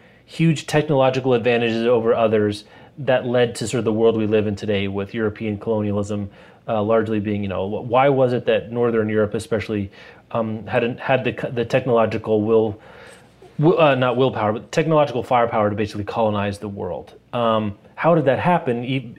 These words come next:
and where did the, the divi-, the divergence among the civilizations happen? What were the precipitating factors? And the title is, gives it away a little bit, but it's a combination of, uh, disease, um, steel, and, uh, technological advancements. I got a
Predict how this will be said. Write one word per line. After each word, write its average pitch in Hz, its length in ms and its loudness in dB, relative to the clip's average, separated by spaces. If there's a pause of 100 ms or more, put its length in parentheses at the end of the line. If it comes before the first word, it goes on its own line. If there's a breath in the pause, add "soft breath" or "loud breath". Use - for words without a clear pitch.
and 123 320 -2
where 135 180 4
did 139 220 0
the, 117 260 4
the 117 60 -2
divi-, 120 540 2
the 120 120 -2
divergence 117 560 -4 (440 loud breath)
among 120 380 -2
the 120 260 -4
civilizations 113 640 0
happen? 127 560 -2
What 117 200 0
were 117 220 0
the 107 420 -4 (300 loud breath)
precipitating 117 540 -2
factors? 123 500 0
And 110 80 -2
the 107 60 -4
title 113 400 0
is, 104 200 -2 (320 loud breath)
gives 127 160 2
it 113 60 0
away 110 180 4
a 110 60 2
little 131 180 2
bit, 107 200 -2
but 117 60 0
it's 101 100 -2
a 110 40 -2
combination 110 640 -4
of, 101 180 -2
uh, 101 140 0
disease, 110 600 -2 (480 loud breath)
um, 92 400 -8 (120)
steel, 110 640 0 (200 loud breath)
and, 104 300 0
uh, 95 200 2
technological 104 760 -2
advancements. 107 560 -2
I 131 120 2
got 185 140 4
a 123 160 0